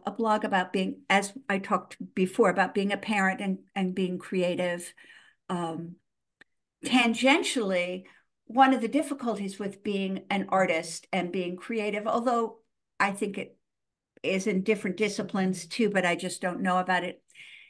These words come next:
is that an artist brings a certain kind of excellence to their work. They're working on fingering or phrasing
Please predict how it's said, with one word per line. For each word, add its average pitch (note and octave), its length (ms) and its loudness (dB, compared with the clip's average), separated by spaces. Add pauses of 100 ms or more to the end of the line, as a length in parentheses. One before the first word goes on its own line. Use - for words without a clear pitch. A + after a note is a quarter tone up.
(160)
is A#3 300 0
that A3+ 340 0
an - 280 -4
artist C4 460 6 (280)
brings C#4 380 8
a C#4 80 0
certain C4 300 -2
kind A#3 220 0
of G3 120 -6 (100)
excellence A3 640 -2
to G#3 140 -6
their F#3 180 -2
work. F#3 380 -6 (800)
They're G#3 120 0
working G3+ 380 -4
on A#3 140 2
fingering A3+ 1040 4
or F#3 240 0
phrasing A#3 960 2